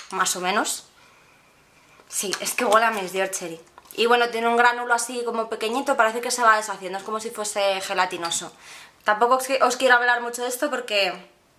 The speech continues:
creo que no se puede conseguir aquí en España.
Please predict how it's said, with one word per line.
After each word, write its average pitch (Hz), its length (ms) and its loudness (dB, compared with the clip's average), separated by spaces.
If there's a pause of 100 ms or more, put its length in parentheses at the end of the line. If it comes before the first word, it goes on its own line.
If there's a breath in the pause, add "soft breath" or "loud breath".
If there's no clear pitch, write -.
(440)
creo 226 200 4
que 226 80 2
no 226 80 0
se 214 120 -2
puede 190 140 4
conseguir 180 360 0
aquí 175 480 -4
en 185 160 -4
España. 254 560 2